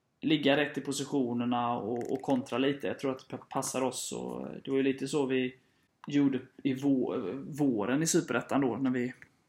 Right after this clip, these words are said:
innan folk fick, eh, motståndarna fick respekt för oss och backa hem mot oss, så vi, vi utnyttjar ytorna bakom motståndarna, liksom. Så att,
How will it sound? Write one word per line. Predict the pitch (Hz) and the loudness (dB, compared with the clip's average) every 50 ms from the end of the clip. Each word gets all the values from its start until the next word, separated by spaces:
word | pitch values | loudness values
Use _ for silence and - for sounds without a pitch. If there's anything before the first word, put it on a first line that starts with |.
| _ _ _ _ _ _ _ _ _ _ _ _ _ _ _ - - | _ _ _ _ _ _ _ _ _ _ _ _ _ _ _ -12 0
innan | - 151 139 131 123 131 - | 4 6 8 8 6 6 4
folk | 143 135 127 - | 2 0 0 0
fick, | - 127 117 - - - - | -4 -4 -4 -4 -12 -16 -14
eh, | - - - - - - - - 110 - | -10 -10 -8 -8 -8 -8 -10 -10 -10 -10
motståndarna | - 151 147 135 139 - 131 123 127 123 | -6 -4 -4 -4 -2 -2 -4 -4 -4 -4
fick | - 123 120 - - - - _ _ - _ | -6 -8 -10 -10 -20 -20 -20 _ _ -20 _
respekt | - 135 127 - 131 123 123 | -8 -8 -4 -2 -4 -4 -2
för | - 151 | -2 -2
oss | 135 127 - | -2 0 -2
och | - | -4
backa | 123 120 - - 139 | -4 -6 -4 -4 -4
hem | 123 120 143 | -2 -2 -2
mot | 156 151 - 131 | -4 -4 -4 -6
oss, | 117 - | -6 -6
så | - - 57 - - - _ _ _ _ _ _ _ _ | -6 -8 -8 -8 -12 -16 _ _ _ _ _ _ _ _
vi, | _ - - 65 71 69 - - _ _ _ _ _ | _ -16 -10 -10 -10 -10 -10 -14 _ _ _ _ _
vi | - 262 - 139 - 135 - | -16 -10 -8 -8 -6 -6 -6
utnyttjar | - - 139 139 - 120 - 123 | -4 -4 -4 -4 -4 -4 0 2
ytorna | 127 135 131 127 - - 107 117 120 | 2 2 0 -2 -4 -4 -4 -2 0
bakom | 131 131 123 123 - - 127 - - | 0 -2 -2 -2 -6 -8 -10 -10 -8
motståndarna, | _ 156 151 147 - - - 120 113 - - - | _ -4 -4 -4 -4 -4 -6 -6 -6 -6 -6 -8
liksom. | - - - - - - | -8 -10 -10 -12 -12 -10
Så | - 127 | -8 -8
att, | 127 - - | -8 -10 -12